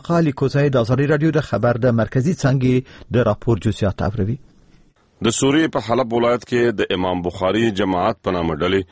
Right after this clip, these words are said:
Speaker 2: یوه ویډیو خپره کړې او د افغانستان د طالبانو له مشر ملا عمر سره یې خپل پیوستون اعلان کړی دی. تر اوسه د دې ویډیو اصلیت نه دی تایید شوی، خو د امام بخاري جماعت په ویبپاڼه کې خپره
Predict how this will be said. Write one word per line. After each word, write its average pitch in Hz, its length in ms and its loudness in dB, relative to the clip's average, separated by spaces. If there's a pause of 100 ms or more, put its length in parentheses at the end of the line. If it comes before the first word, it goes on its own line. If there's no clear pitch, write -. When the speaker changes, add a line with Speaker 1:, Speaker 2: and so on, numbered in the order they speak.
(280)
Speaker 2:
یوه 92 160 0
ویډیو 90 320 0
خپره 98 260 -2
کړې 101 220 0
او 90 100 0
د - 140 -4
افغانستان 80 400 -4
د 82 120 -2
طالبانو 78 360 -2
له 76 120 -4
مشر 90 240 -2 (280)
ملا 85 260 2
عمر 90 240 -4
سره 90 180 -2
یې 87 120 -2
خپل 73 220 -6
پیوستون 76 400 -4
اعلان 67 300 -6
کړی 71 220 -2
دی. 69 100 -2 (540)
تر 120 140 2
اوسه 143 280 -2
د 113 80 -2 (100)
دې 127 80 2 (120)
ویډیو 110 360 0 (120)
اصلیت 92 360 -2
نه 107 80 0
دی 87 140 -2
تایید 73 180 -4
شوی، 76 300 -2
خو 95 140 -2
د 104 140 0
امام 95 260 0
بخاري 101 340 -2
جماعت 101 340 -2
په - 80 -6
ویبپاڼه 110 380 -2
کې 98 180 -6
خپره 73 200 -6